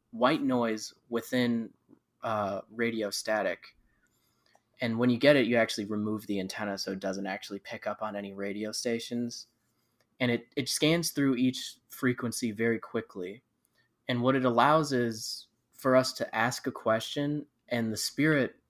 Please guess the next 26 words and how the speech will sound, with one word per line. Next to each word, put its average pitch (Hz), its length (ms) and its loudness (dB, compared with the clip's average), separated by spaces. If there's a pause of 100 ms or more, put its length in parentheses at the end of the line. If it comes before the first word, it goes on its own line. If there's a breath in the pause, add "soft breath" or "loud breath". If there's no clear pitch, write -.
(200)
can 113 240 -2
then 107 360 -2
hone 131 400 0
in 127 120 2
on 117 120 2
its 107 200 -6
energy 110 640 -4 (720)
and 104 200 -2
communicate 117 720 0 (1120)
verbally 123 720 4 (220)
out 123 180 6
of 110 80 -4
the 110 80 -6
spirit 120 400 2
box 101 360 -4
to 135 280 0
us 110 300 0 (140)
in 123 160 -4
real 110 220 -2
time. 104 480 -6 (220)
And 117 360 -2
the, 113 260 -4
the 113 100 -2
stronger 143 460 4
the, 117 320 2 (200)
uh, 104 300 0